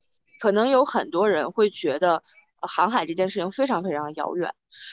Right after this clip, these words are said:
然后或者是说跨洋这件事情非常非常遥远，我可能想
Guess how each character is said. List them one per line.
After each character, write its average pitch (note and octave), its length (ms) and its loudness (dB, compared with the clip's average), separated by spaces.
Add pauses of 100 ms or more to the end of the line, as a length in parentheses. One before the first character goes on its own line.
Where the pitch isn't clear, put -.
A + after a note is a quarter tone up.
然 E3+ 140 0
后 F#3+ 80 2
或 B3+ 160 2
者 G3 100 4
是 G3+ 160 -4
说 G#3 320 2
跨 D4 280 2
洋 E3+ 160 0
这 G3 80 0
件 F#3 140 0
事 F#3+ 100 -6
情 E3+ 100 -2
非 G#3+ 120 -2
常 F#3 160 -2
非 F3 100 -4
常 D#3+ 140 -4
遥 D#3+ 220 -4
远， E3 140 -6 (280)
我 - 80 -4
可 A3+ 140 -4
能 F3+ 140 -2
想 - 220 -2